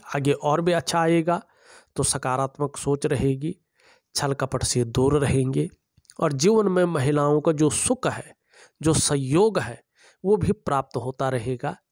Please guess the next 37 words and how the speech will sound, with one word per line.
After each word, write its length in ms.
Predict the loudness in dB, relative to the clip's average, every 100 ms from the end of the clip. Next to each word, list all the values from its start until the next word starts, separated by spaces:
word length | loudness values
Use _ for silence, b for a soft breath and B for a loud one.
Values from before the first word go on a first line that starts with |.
| _
ये 100 | -2
यहाँ 220 | -2 -4 -8
पे 100 | -6
दिखाई 320 | -6 -6 -8
दे 160 | -8 -8
रहा 300 | -8 -8 -10
है। 140 | -12 -18 _ _ _ _ _ _ _ _ _ -10
देखा 400 | 2 2 2 0
जाए 300 | 0 -2 -4 -8 _ b b b b b 0
तो 60 | 4
मैंने 200 | 4 4
आपकी 280 | 2 -2 -2
हथेली 400 | -2 0 0 2
का 160 | 0 -2
पूरा 640 | -4 -6 -4 -2 2 2 2
विश्लेषण 640 | 0 -2 -4 -2 -2 0
करके 340 | -2 -2 0
आपको 320 | 0 -2 -2 -4
बता 280 | 0 0
दिया 240 | 2 2 4
है 180 | 2 0 b b b b
और 120 | -2
उपाय 480 | 0 0 2 2 2
मैं 140 | 2 0
विधिवत 500 | -2 -2 0 0 -2
तरीके 340 | -4 -4 -4 -8
से 180 | -6 -6
लिख 320 | -2 -2 -2
करके 460 | -4 -4 -2 -4 -4 _ _ _ _ _ _ -2
ऑडियो 280 | 2 4 2
के 140 | 2
माध्यम 360 | 0 0 -2 -4
से 200 | -4 -6
आपको 320 | -6 -6 -8
भेज 300 | -2 0 2
रहा 140 | 2 0
हूँ। 200 | 0